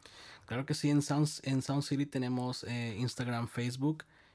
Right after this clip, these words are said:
y no, y en la página web nos pueden seguir en Sound City Worship, y la, en línea en la página web sound city worship punto com. Y este, ah, tenemos un programa musical ministerial que tiene una duración de s-, dos años, seis niveles,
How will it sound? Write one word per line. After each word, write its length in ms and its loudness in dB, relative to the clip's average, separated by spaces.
y 40 -2
no, 100 -2
y 120 0
en 80 2
la 100 -2
página 300 0
web 180 0
nos 140 -2
pueden 240 -2
seguir 380 -2
en 120 -4
Sound 280 -4
City 340 -2
Worship, 460 -2
y 240 -2
la, 600 -4
en 220 0
línea 500 0
en 140 -4
la 60 -2
página 280 -2
web 180 -2
sound 200 -4
city 180 -4
worship 300 -4
punto 380 -6
com. 240 -2
Y 200 -4
este, 720 -4
ah, 460 -4
tenemos 360 0
un 100 2
programa 320 2
musical 540 0
ministerial 720 0
que 500 -4
tiene 180 0
una 140 2
duración 440 0
de 80 -2
s-, 220 -6
dos 260 0
años, 580 0
seis 280 0
niveles, 520 2